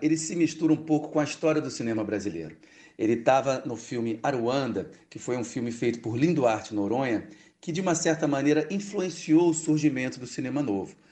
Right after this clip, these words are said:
né? E o Vladimir, desde já algumas décadas, vem atuando no documentário, é, fazendo filmes entre Nordeste, né, que é a sua origem na Paraíba e Itabaiana,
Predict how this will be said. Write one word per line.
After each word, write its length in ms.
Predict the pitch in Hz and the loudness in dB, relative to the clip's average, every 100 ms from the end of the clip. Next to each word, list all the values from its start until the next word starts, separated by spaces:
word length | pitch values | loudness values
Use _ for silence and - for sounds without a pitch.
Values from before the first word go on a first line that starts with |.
| _ _ | _ _
né? 300 | - 113 139 - - - - | 0 0 0 -6 -20 -20 -8
E 100 | - 147 | 0 4
o 20 | |
Vladimir, 680 | 143 120 120 131 160 160 - - _ | 4 4 0 4 4 4 -6 -20 _
desde 680 | 113 147 175 147 127 110 101 - | 0 4 4 2 -2 -4 -8 -10
já 240 | 101 113 | -2 2
algumas 460 | 110 107 120 113 - | 2 0 -2 -2 0
décadas, 440 | 123 135 101 104 | 2 2 0 -6
vem 460 | 107 117 180 214 220 | -8 -4 -2 -2 -2
atuando 640 | 156 156 147 143 165 147 | -4 -2 2 6 6 4
no 80 | 131 | -2
documentário, 800 | 117 117 113 104 104 131 123 104 - - - _ _ | -4 -4 -4 -2 0 0 0 -4 -14 -20 -20 _ _
é, 240 | - 131 123 | -2 2 2
fazendo 440 | - 202 214 196 | 4 2 2 -2
filmes 580 | - 170 156 123 117 - | -2 4 4 4 -4 -2
entre 420 | 160 160 156 139 | 4 6 4 -2
Nordeste, 760 | 117 147 147 131 139 196 - - _ _ _ - | 0 0 0 0 0 -2 -10 -16 _ _ _ -8
né, 160 | 117 | -4
que 80 | 120 | -2
é 60 | 113 | -4
a 20 | |
sua 160 | 104 113 | 0 2
origem 480 | 107 107 131 113 | 2 2 0 0
na 80 | 104 | -2
Paraíba 560 | 101 110 101 110 127 101 | 0 0 2 2 0 0
e 80 | 101 | -2
Itabaiana, 720 | - 98 98 101 123 147 156 | -2 -2 0 2 2 0 -2